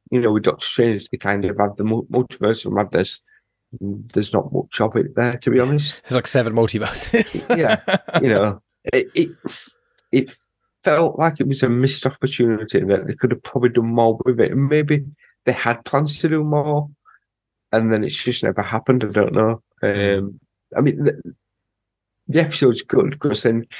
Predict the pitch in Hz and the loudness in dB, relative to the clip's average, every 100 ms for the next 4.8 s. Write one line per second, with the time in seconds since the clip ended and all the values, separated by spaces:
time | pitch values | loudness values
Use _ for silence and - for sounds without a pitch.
0 | - - 123 131 117 117 - 90 104 110 | -20 -2 0 2 0 -2 -4 0 2 2
1 | 107 - _ - 120 113 101 104 120 113 | -2 -10 _ -2 2 2 0 0 -2 -2
2 | - - - - - - - - _ _ | -2 -4 0 0 -2 -12 -20 -20 _ _
3 | _ _ _ _ _ _ _ - 123 165 | _ _ _ _ _ _ _ -4 0 2
4 | 165 147 131 151 127 107 110 - | 2 4 4 4 2 0 -6 -8